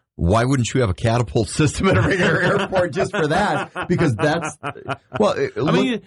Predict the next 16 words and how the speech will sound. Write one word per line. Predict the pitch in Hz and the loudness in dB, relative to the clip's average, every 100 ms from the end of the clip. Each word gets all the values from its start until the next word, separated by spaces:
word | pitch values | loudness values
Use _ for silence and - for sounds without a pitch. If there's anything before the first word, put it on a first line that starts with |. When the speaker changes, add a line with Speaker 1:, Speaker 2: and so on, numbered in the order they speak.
| - | -2
Speaker 2:
you | 190 | 0
Speaker 1:
look | 226 | 2
at | 226 | 0
Speaker 2:
think | - | 0
Speaker 1:
extending, | - - 170 185 190 170 156 92 | -6 -2 0 0 0 -2 -4 -2
uh, | 127 107 | -2 -2
flight | - 135 170 - | -2 0 0 0
time | 131 120 120 | 0 2 2
and, | 117 113 - | 0 0 2
and | 117 101 | 2 4
being | 131 127 | 2 2
in | 117 | 2
the | 107 113 | 2 2
air | 120 131 | 2 2
or | 113 | 0
taking | 104 123 | 0 0